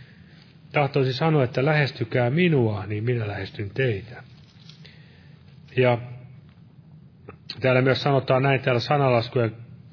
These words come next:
kirjassa, kahdeskymmeneskahdeksas luku, kaksikymmentäkahdeksan luku ja siinä ja, ja yhdeksän.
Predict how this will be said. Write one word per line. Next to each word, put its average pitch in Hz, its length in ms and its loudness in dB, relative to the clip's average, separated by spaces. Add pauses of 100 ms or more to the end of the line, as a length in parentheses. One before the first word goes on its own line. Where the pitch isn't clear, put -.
(300)
kirjassa, 127 520 0
kahdeskymmeneskahdeksas 139 1200 0
luku, 117 540 -2 (1200)
kaksikymmentäkahdeksan 135 1120 0
luku 135 260 2
ja 117 120 4
siinä 127 240 2
ja, 120 280 2
ja 135 140 4
yhdeksän. 127 800 0